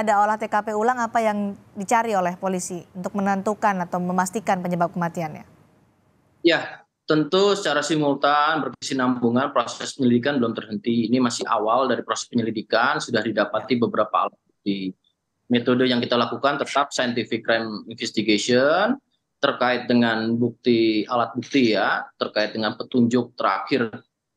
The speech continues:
Speaker 2: laptop, tentu kita akan lakukan dari ahlinya ada digital forensik, dan
Speaker 1: Oke.
Speaker 2: tentunya nanti juga kita menggandeng apsifor,
Speaker 1: Mhm.
Speaker 2: ya, apsifor di, di mana nanti secara forensik juga dia akan melakukan psikologi forensik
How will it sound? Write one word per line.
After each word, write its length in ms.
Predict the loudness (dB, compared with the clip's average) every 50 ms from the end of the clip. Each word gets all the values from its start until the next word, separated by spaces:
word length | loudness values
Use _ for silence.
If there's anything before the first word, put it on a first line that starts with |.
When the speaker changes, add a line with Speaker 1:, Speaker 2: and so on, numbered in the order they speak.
| _ -2
Speaker 2:
laptop, 640 | 0 0 0 -2 -2 0 2 2 2 0 0 -2
tentu 240 | -2 0 0 0 -2
kita 320 | -2 -4 -2 -2 -2 -2 0
akan 160 | -2 -2 0
lakukan 480 | 0 0 -2 -4 -4 -2 -2 0 2
dari 320 | 2 2 2 0 -2 -4 -4
ahlinya 720 | -6 -6 -4 -4 -4 -6 -6 _ -8 -4 -4 -2 0 0 0 0
ada 80 | 0
digital 400 | 0 -2 -4 -8 -2 0 0 0
forensik, 640 | 0 0 0 0 0 0 -2 -2 0 0 0 -2 -2 0 0
dan 160 | 0 0 0
Speaker 1:
Oke. 120 | -2 -2
Speaker 2:
tentunya 200 | 0 2 2 2
nanti 320 | 2 0 -2 -2 -4 -6 -8 -10 -8 -8
juga 240 | -6 -2 0 -2 -2 -2
kita 200 | -4 -8 _ -4
menggandeng 480 | -2 0 0 0 0 -2 -4 -6 -4 -4 -4
apsifor, 800 | -4 -4 -2 -2 -2 -2 0 2 2 2 2 2 0 -4 -8 _ _
Speaker 1:
Mhm. 160 | -12 -12 -6 -2
Speaker 2:
ya, 240 | 0 0 0 0
apsifor 560 | -2 -4 -2 -4 -2 0 2 2 2 2 2 0
di, 160 | -2 -2 -4 -8 _ _ _ _ _ _ _ _
di 80 | 2 2
mana 320 | 4 4 2 2 2 2
nanti 240 | 2 0 0 0 -2
secara 320 | -2 -2 0 0 0 -2 -2
forensik 400 | -2 -2 -2 -2 -4 -4 -2 0
juga 160 | 2 2 2
dia 160 | 2 2 0 0
akan 200 | 0 -2 -2 -4
melakukan 320 | -6 -4 -4 -2 -2 -2
psikologi 480 | -2 -4 -6 -2 -2 -2 0 0 -2 0
forensik 560 | 0 0 0 0 0 -2 -4 -4 -6 -12